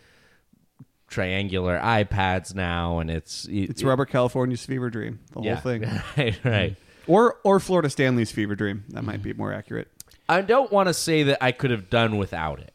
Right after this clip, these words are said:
Speaker 1: because I do love things like Florida Stanley, and I do love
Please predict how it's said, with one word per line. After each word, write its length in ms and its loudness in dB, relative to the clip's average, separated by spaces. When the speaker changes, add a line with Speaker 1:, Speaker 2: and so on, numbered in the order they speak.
Speaker 1:
because 280 -6
I 100 0
do 600 6
love 800 2
things 400 -8
like 260 -8
Florida 380 -6
Stanley, 600 -8
and 140 -6
I 60 -4
do 260 -6
love 560 -4